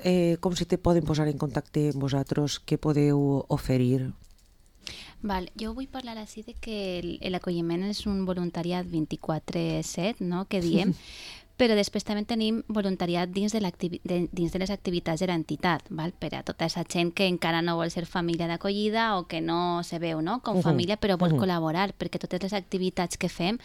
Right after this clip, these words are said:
Speaker 2: són gràcies al voluntariat que tenim. Val? I així que volem fer una cridada de que la gent se pot acostar, no?, a l'entitat de,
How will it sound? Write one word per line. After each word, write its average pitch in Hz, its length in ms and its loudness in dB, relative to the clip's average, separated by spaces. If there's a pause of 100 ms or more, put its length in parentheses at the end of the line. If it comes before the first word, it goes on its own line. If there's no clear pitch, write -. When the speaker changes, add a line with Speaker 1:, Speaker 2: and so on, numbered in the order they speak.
(400)
Speaker 2:
són 196 280 4
gràcies 180 440 2
al 190 120 0
voluntariat 165 640 2
que 180 100 -2
tenim. 160 400 2 (800)
Val? 170 340 -2
I 202 140 2
així 175 260 0
que 185 80 0
volem 180 220 0
fer 196 120 0
una 180 140 0
cridada 175 460 2
de 196 100 -2
que - 100 -8
la 170 80 0
gent 170 160 -4
se 180 80 -2
pot - 200 -6
acostar, 175 520 -4
no?, 170 220 -2
a 233 80 0
l'entitat 170 640 -2 (140)
de, 190 400 -2